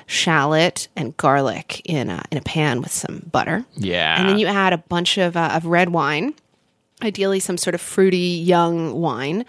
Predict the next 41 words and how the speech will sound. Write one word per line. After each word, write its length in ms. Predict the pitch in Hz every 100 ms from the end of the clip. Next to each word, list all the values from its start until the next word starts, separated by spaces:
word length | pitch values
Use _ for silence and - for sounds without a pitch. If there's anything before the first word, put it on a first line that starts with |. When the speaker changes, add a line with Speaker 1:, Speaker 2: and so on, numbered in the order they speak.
| - - - -
Speaker 1:
um, 340 | 196 196 190 190
and 340 | - 190 190 175
then 340 | - 185 190 202
you 280 | 185 190 180
reduce 400 | 180 180 220 202
it 380 | 285 - - -
and, 380 | 185 170 170 170
uh, 460 | 170 165 165 165 -
add 180 | 165 165
a 40 |
little 100 | 165
bit 120 | 160
of 60 | -
chicken 300 | - 220 208
stock, 580 | - - 202 202 202 196
maybe 240 | 175 165
add 120 | 170
a 40 | 170
little 200 | 175 170
bit 120 | 170
of 120 | 165
butter, 380 | 165 165 175 175 156
mount 440 | 139 160 170 180
it 180 | 196 196
with 180 | 190 -
the 80 | 190
butter, 260 | 190 196 208
as 140 | 214
they 100 | 208
Speaker 2:
More 100 | 190
Speaker 1:
say. 120 | 208
Speaker 2:
butter. 340 | 208 131 101 156
Speaker 1:
Yeah, 200 | 185 180
more 180 | 160 165
butter. 280 | 175 190 233 - - - -
And 180 | 180 175
then 440 | 180 196 220 262 -
you 280 | 185 180 175
pour 480 | - - 208 214 208
this 400 | 185 175 175 - -
over 560 | 180 170 143 127 -